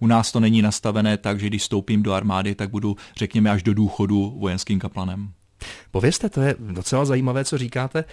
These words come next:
Speaker 2: Kde hledat vašeho šéfa? Na ministerstvu obrany anebo v arcibiskupském paláci? Teď tomu trochu
Speaker 1: <laughs> Tak
Speaker 2: nerozumím.
Speaker 1: teď jste mě opravdu,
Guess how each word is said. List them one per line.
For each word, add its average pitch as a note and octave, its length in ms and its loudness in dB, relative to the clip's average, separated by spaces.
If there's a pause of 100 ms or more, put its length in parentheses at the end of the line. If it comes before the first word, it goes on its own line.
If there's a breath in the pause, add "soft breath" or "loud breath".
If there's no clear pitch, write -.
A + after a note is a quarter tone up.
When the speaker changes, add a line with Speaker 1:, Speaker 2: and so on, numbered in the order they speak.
(300 loud breath)
Speaker 2:
Kde G2+ 220 0
hledat A#3+ 360 2
vašeho B2 400 0
šéfa? F#2 440 -2
Na F#2+ 120 -2
ministerstvu C3 560 0
obrany D3 360 2
anebo G3+ 220 2
v - 80 -2
arcibiskupském D3 680 8
paláci? A2+ 400 10
Teď A#2+ 140 4
tomu C#3 160 6
trochu - 160 4
Speaker 1:
<laughs> G3+ 80 4
Tak G#3+ 80 4
Speaker 2:
nerozumím. C3+ 440 4 (120)
Speaker 1:
teď A#2+ 160 4
jste C3+ 200 2
mě C3+ 180 6
opravdu, B2+ 540 6